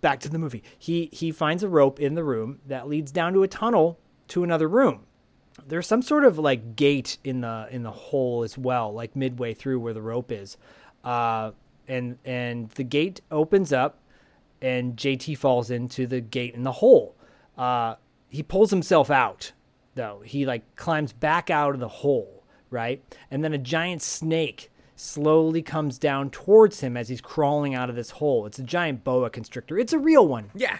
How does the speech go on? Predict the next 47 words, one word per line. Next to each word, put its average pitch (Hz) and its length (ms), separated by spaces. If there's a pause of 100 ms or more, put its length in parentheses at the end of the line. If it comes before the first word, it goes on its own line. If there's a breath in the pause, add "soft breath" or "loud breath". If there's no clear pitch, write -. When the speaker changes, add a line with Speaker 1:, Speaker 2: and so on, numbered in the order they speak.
Speaker 1:
by 123 140
the 190 60
Speaker 2:
Oh, - 40
Speaker 1:
way. 277 60
Speaker 2:
yeah. - 80
Speaker 1:
It's - 100
a 160 40
real 156 200
one. 101 140 (160)
Speaker 2:
And 170 100
Speaker 1:
Yeah, 151 60
Speaker 2:
he 233 160
Speaker 1:
it's 202 140
Speaker 2:
looks 135 220
Speaker 1:
real. 123 100
Speaker 2:
really 202 320
terrified 156 580
of 101 120
it, 110 100
as 160 240
Speaker 1:
Yeah, 160 60 (100)
Speaker 2:
I 170 200
Speaker 1:
he, 110 120
Speaker 2:
would 160 100
Speaker 1:
yeah. 120 100
Speaker 2:
be 98 180
as 151 140
well. 147 420 (500)
Speaker 1:
Yeah, - 120 (200)
I, 139 160
I 135 220 (200)
totally 131 340
don't 117 140
blame 120 200
him. 101 140 (160 soft breath)
Snakes. - 600 (540 soft breath)
I 131 60
hate 156 340
snakes. - 640 (380 loud breath)
Uh, 151 360 (140)
it 143 140
gets 175 240
right 160 240
up 160 120
in 165 60
his 151 160
face. 110 480